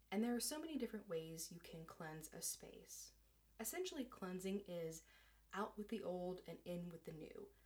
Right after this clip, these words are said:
Once you've broken up all of that old stagnant energy, you're going to want to replace it with new energy and your intentions.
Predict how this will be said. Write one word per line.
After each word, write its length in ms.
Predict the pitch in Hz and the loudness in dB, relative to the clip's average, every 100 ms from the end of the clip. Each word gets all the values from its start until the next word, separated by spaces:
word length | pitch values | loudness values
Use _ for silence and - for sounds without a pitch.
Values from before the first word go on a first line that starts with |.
| - - _ | -20 -20 _
Once 300 | 202 240 262 | 6 6 6
you've 240 | 294 220 - | 2 2 0
broken 420 | 170 180 220 208 - | 0 2 2 0 0
up 300 | 175 202 - - | 0 0 -2 0
all 220 | 170 185 | 2 2
of 120 | 185 | 0
that 180 | 175 175 170 | -4 -4 -2
old 360 | 170 180 185 | -2 0 2
stagnant 480 | - 165 165 170 - 180 | 0 0 -4 -4 -4 -4
energy, 440 | 165 175 226 247 247 | -4 0 0 0 0
you're 100 | 208 | 2
going 300 | 220 262 269 | 4 4 2
to 100 | 214 | 0
want 220 | 190 190 | -2 -2
to 140 | 190 | -6
replace 580 | 170 - - 170 175 - | -6 -10 -4 -4 0 2
it 160 | 254 254 | 0 -2
with 120 | 196 - | -8 0
new 360 | 185 208 214 202 | 8 10 10 6
energy 580 | 165 160 156 165 160 - | -2 -6 -6 -6 -6 -6
and 120 | 170 | -4
your 200 | 165 165 | -2 -2
intentions. 840 | 160 156 160 165 - - - 208 | -4 -6 -8 -6 -6 -6 -8 -10